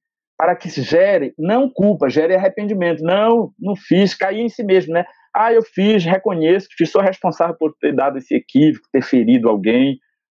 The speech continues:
Agora eu vou me desincumbir da responsabilidade. Não vou mais repetir esse ato, aprendi com esse erro, vou procurar a pessoa, vou me desculpar, vou fazer o bem no lugar do mal que eu fiz."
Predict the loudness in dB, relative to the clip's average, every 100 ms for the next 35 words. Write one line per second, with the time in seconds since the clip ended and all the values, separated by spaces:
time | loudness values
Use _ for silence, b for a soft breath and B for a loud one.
0 | _ -4 0 2 0 0 -2 -4 -4 -2
1 | 0 0 -2 -4 -2 -2 0 0 0 -2
2 | -4 _ _ -6 -2 -2 -2 -4 -4 -4
3 | -2 -2 0 0 0 -2 0 0 0 -2
4 | -2 0 2 4 4 0 -6 b b -4
5 | -2 -2 -2 0 2 0 -2 -4 0 2
6 | 4 2 0 -4 -4 -4 -4 -4 -2 -2
7 | -2 -4 -4 0 2 2 0 0 2 2
8 | 0 0 0 -2 -2 -2 0 -2 0 2
9 | 2